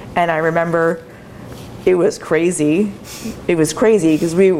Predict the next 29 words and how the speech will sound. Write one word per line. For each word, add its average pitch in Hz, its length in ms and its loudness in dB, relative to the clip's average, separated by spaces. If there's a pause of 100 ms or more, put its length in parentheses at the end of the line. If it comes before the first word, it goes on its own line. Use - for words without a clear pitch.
were 180 140 2
just 190 260 0
like, 170 140 2
"Okay, 170 340 0
well, 170 140 0
how 185 160 0
are 175 60 -2
we 175 80 0
gonna 170 160 -2
do 170 100 2
this 170 220 0
and 165 80 -2
how 175 120 2
are 170 60 2
we 165 60 2
gonna 160 180 -2
do 160 120 0
that? 160 180 2
And 151 160 -4 (440)
we 185 120 4
gotta 175 120 2
get 185 180 0
the 170 60 2
fruit 190 240 2
from 175 140 0
here 190 180 6
to 175 80 2
there." 170 440 2
And, 151 260 -6